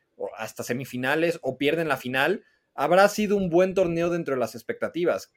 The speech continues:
Con Cruz Azul, en este escenario, dadas las circunstancias, sí no ser campeón sería un golpe durísimo, porque bueno, entre lo que pasó el torneo pasado y, y todo esto que estamos mencionando, creo que,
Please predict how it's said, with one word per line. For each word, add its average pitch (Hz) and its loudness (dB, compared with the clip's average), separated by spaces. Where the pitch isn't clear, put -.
Con 123 -2
Cruz 143 -4
Azul, 185 2
en 147 -2
este 190 -2
escenario, 151 -2
dadas 151 4
las 143 0
circunstancias, 127 -4
sí - -4
no 180 2
ser 165 0
campeón 151 0
sería 127 0
un 156 -4
golpe 147 4
durísimo, 131 -2
porque 120 -6
bueno, 113 -4
entre 135 -2
lo 131 0
que 139 0
pasó 131 0
el 160 -2
torneo 170 2
pasado 170 2
y, 107 -6
y 110 -8
todo 139 2
esto 143 -4
que - -14
estamos 139 -4
mencionando, 123 -6
creo 113 -2
que, 139 -2